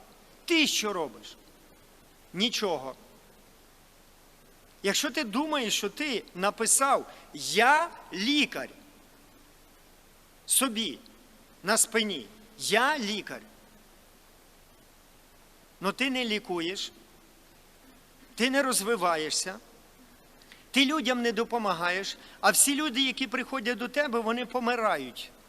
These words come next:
Бо ти такий лікар, що вони всі помирають. Ти їм дасть таку таблетку, що вони завтра помруть. Потрібен комусь такий лікар? Скажіть, будь ласка.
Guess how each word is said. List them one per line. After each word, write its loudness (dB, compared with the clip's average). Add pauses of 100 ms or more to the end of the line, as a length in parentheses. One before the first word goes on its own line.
(760)
Бо 0
ти 0
такий 0
лікар, -4
що -4
вони -2
всі 2
помирають. -2 (320)
Ти 2
їм -2
дасть 2
таку -2
таблетку, 0 (180)
що -2
вони 0
завтра 2
помруть. -6 (1200)
Потрібен -2
комусь -2
такий -4
лікар? -6
Скажіть, -4
будь -10
ласка. -8